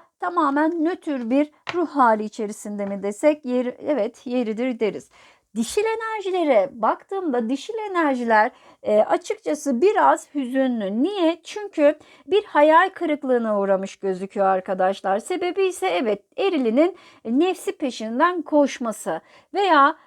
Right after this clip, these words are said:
e, kötü huylarının farkında olmaması dişil enerjileri biraz hüzünlenmiş gözüküyor. Hatta dokunsan ağlayacak modda dişil enerjilerimizi de görüyoruz. E, evet, dişiller biraz hani kökleri sağlam bir temel oluşturmak istemiş.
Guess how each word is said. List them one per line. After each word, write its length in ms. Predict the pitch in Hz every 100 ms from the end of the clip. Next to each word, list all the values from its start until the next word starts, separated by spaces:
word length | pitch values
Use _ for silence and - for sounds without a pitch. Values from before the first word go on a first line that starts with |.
| _
e, 340 | 214 220 214 220
kötü 240 | 330 311
huylarının 600 | 427 392 359 302 294 339
farkında 680 | 311 311 285 294 269 269 320 - -
olmaması 840 | 262 330 302 233 202 196 - 320 - _ _ -
dişil 240 | 415 -
enerjileri 680 | 349 277 233 214 208 220 285
biraz 380 | 339 285 311 -
hüzünlenmiş 920 | 254 240 247 233 226 226 - 269 -
gözüküyor. 640 | 226 220 214 - 220 214 277 - _
Hatta 440 | 349 370 - 220
dokunsan 460 | 277 302 254 285 269
ağlayacak 680 | - 254 247 262 240 240 220
modda 420 | 214 - 277 302 - _ 285
dişil 240 | 285 277
enerjilerimizi 880 | 240 214 202 208 202 202 202 202 220
de 100 | 311
görüyoruz. 640 | 277 214 254 220 180 175 _ _ _
E, 100 | 214
evet, 440 | 220 415 427 -
dişiller 540 | 339 - 415 370 359 359
biraz 300 | 381 359 349
hani 140 | 339
kökleri 400 | 311 320 320 320
sağlam 500 | 311 302 302 320 294
bir 220 | 302 294
temel 360 | - 240 247 302
oluşturmak 640 | 311 262 - 226 208 202
istemiş. 540 | - - 202 196 220